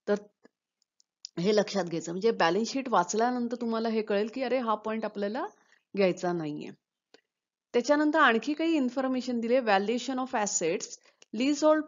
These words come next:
property four lakh. बघा इथे leasehold property three lakh fifty thousand, ही रिअलायझेबल व्हॅल्यू दिलेली आहे, चार लाख झाली आहे, म्हणजे किंमत वाढली आहे. फर्निचर फिफ्टी थाउजंड, फर्निचर इथे सिक्स्टी थाउजंड दिसत होतं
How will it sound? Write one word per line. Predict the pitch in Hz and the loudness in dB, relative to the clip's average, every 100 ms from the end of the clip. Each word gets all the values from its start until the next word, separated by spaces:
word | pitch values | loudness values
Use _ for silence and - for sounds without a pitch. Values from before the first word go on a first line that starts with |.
| 262 | 0
property | 220 220 226 226 | 0 2 0 0
four | 294 - 254 226 214 | -4 -2 6 8 8
lakh. | 185 151 | 2 -2
बघा | 180 208 285 | -6 -2 -2
इथे | 262 269 | -2 -4
leasehold | 233 233 240 269 262 | -4 -6 -2 -2 -2
property | 269 240 247 254 285 247 | -6 -4 -4 -4 -8 -8
three | 240 | -6
lakh | 254 262 - | -6 -6 -6
fifty | 226 - 240 | -8 -8 -4
thousand, | 180 156 - _ _ _ - | -4 -4 -12 _ _ _ -8
ही | 262 254 | -2 0
रिअलायझेबल | 233 240 277 277 277 269 277 | 4 4 4 2 0 0 0
व्हॅल्यू | 254 226 226 226 | 2 0 0 -4
दिलेली | 214 202 202 202 | -4 -4 -4 -2
आहे, | 180 175 214 | -2 -2 -4
चार | 311 - 196 202 | -4 4 4 4
लाख | 202 185 170 | 0 -4 -6
झाली | 160 135 | -12 -12
आहे, | - | -14
म्हणजे | 190 190 | -12 -10
किंमत | 208 208 190 208 | -8 -6 -6 -4
वाढली | 214 165 160 185 | -4 -4 -6 -10
आहे. | 320 _ - _ - | -10 _ -20 _ 0
फर्निचर | 240 233 254 269 277 | 0 2 -2 -2 -2
फिफ्टी | 277 269 - 269 | -2 -8 -6 -6
थाउजंड, | 233 165 147 160 | -2 -4 -4 -6
फर्निचर | 220 208 240 254 | -4 -4 -4 -6
इथे | 254 277 | -6 -6
सिक्स्टी | - 262 - - | -4 -4 -4 -6
थाउजंड | 311 311 277 269 233 | -4 -2 -2 -2 -4
दिसत | 202 | -2
होतं | 190 175 226 | -4 -2 -4